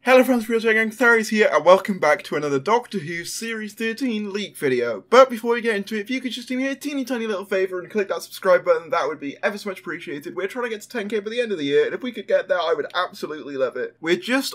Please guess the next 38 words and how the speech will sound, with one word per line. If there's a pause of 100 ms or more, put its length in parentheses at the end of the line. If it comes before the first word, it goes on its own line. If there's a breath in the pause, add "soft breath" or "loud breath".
off
seven
thousand
subscribers (120)
at
the
time
I'm
recording
this.
We
may
have
even
reached
it
by
the
time
you're
watching
this,
so
thank
you
very
much
if
we
have,
but
let's
get
right
into
the
leak
video.